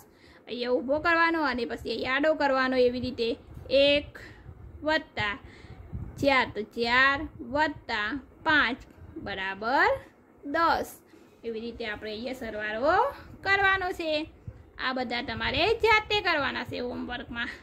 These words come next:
હોમવર્કમાં આને જાતે તમારે લખવાના છે. મેં તમને સમજાવ્યું, એ તમને સમજણ પડી ગઈ હશે. એટલે તમારે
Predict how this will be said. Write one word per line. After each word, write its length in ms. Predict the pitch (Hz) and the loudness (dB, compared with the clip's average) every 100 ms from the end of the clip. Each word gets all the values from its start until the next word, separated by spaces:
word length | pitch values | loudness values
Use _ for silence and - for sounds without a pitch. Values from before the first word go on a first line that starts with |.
| - - - - - - | -16 -18 -16 -16 -10 -4
હોમવર્કમાં 600 | 254 254 247 240 285 294 | -2 0 -2 0 2 4
આને 180 | 269 262 | 2 0
જાતે 340 | 247 233 240 262 | -4 -6 -6 -4
તમારે 460 | 262 233 233 240 320 480 - - - 392 | -4 -4 -4 2 2 2 0 -12 -10 -2
લખવાના 520 | 392 392 370 359 359 | -2 2 2 2 0
છે. 180 | 349 285 285 285 - - - - - - - - - | -2 -2 -2 -6 -12 -20 -18 -16 -16 -16 -14 -10 -8
મેં 140 | 269 277 | -4 -4
તમને 260 | 277 269 269 | -2 -2 0
સમજાવ્યું, 680 | 302 285 294 349 370 311 | 2 4 6 6 4 2
એ 60 | 269 | -2
તમને 320 | 262 254 285 | -2 -4 -4
સમજણ 520 | 277 247 240 269 330 427 - - - - | -6 -6 -4 -2 -2 -4 -12 -20 -20 -6
પડી 300 | 349 370 370 330 | 4 4 6 4
ગઈ 180 | 302 277 | 4 4
હશે. 260 | - 254 247 - - - - | 0 -8 -10 -14 -20 -20 -14
એટલે 140 | 226 247 | -12 -10
તમારે 420 | 247 226 240 | -6 -4 -2